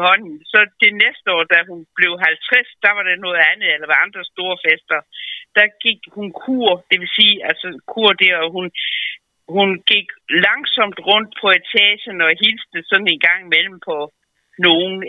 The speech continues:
ikke? Og, og det, det var faktisk lidt sjovt. Det er den eneste gang, hvor hun har trykket så mange i hænderne på én gang. Det var lidt sjovt. Da hun blev halvtreds år, øh, der,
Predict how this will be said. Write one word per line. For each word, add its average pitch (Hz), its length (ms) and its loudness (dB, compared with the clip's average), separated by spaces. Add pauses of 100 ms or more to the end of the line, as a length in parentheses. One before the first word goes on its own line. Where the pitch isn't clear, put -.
(120)
ikke? 220 160 -8 (160)
Og, 165 80 0 (140)
og 180 140 4
det, 269 100 4 (200)
det 240 100 2
var 220 160 -2
faktisk 214 220 -2
lidt 196 220 -8
sjovt. 185 200 -2
Det 190 80 -10
er 208 100 -14
den 202 140 -6
eneste 247 280 -4 (100)
gang, 180 140 2 (420)
hvor 180 180 0
hun 185 180 -4
har 175 200 0
trykket 202 300 0
så 180 100 -4 (120)
mange 180 180 0 (200)
i - 20 -2 (120)
hænderne 160 380 -2
på 170 60 -2 (120)
én 165 180 -8
gang. 147 140 0 (640)
Det - 120 -4
var 185 140 6
lidt 165 220 -2
sjovt. 143 260 -4 (960)
Da - 80 6 (100)
hun 180 160 -20
blev 175 120 0 (140)
halvtreds - 420 2 (140)
år, 175 80 -4 (420)
øh, - 100 6 (140)
der, 247 140 8